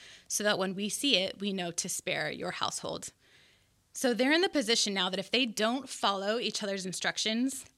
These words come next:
they will surely die. Why would they trust each other? There is no reason for either of them to trust in their enemy's word.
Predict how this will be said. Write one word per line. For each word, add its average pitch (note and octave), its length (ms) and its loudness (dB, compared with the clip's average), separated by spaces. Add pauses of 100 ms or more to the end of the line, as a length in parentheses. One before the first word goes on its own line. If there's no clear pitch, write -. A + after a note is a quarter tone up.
they G#3 140 2
will F3 180 -4
surely F#3+ 720 -2 (120)
die. D3 260 -2 (1160)
Why A#3+ 640 -2
would A3+ 220 2
they G3 360 2
trust - 300 -2
each - 180 -2
other? - 280 -10 (560)
There B3 140 4
is G#3 120 2
no B3 420 6
reason F#3 560 2
for - 260 -6
either E4+ 300 4
of F3+ 100 2
them F3 300 2
to - 180 -8
trust - 460 0
in G3 140 -4
their F3+ 160 0
enemy's E3 400 -2
word. F3+ 300 -6